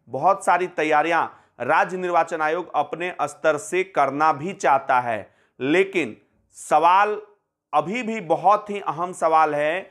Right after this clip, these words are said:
कि राज्य में पंचायत चुनाव आखिर, अ, सरकार जो है कि कब तक ऐलान करेगी,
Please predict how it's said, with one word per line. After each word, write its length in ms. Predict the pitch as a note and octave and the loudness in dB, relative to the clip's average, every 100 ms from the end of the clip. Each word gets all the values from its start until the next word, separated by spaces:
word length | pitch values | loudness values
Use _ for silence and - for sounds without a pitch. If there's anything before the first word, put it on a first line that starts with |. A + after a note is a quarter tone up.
| _ _ _ - | _ _ _ -10
कि 460 | F3+ A3 B3 - _ _ B2+ | -6 -6 -6 -12 _ _ -4
राज्य 500 | B2 D#3+ G#3 F3+ G#3 | 0 2 0 -2 -6
में 260 | G#3 G#3 | -6 -4
पंचायत 720 | F3 E3 D#3+ F3 F3 G#3 G#3+ | -2 -4 -2 -2 0 -2 -6
चुनाव 680 | - E3 F3 G3 E3+ G2+ - _ _ _ _ _ _ _ _ - | -10 -2 4 4 4 0 -14 _ _ _ _ _ _ _ _ -10
आखिर, 480 | - E3 D#3+ A#3 A#3+ | -2 -2 0 -2 0
अ, 340 | G#3+ D3+ C#3 C3+ | 4 6 4 2
सरकार 560 | B2+ E3+ D3+ F#3 G#3 | -4 -6 -2 0 0
जो 160 | F#3+ G3+ | 0 -2
है 280 | G3 G#3 G#3+ | 2 2 0
कि 240 | - F#3 | -10 -16
कब 480 | - - A#3+ A#3 - | -12 0 0 0 -2
तक 160 | A#3 - | 0 2
ऐलान 340 | G3 E3 D3+ | 2 2 0
करेगी, 680 | C#3 B2+ A2+ G#2 G2+ - _ | -2 -6 -6 -8 -14 -14 _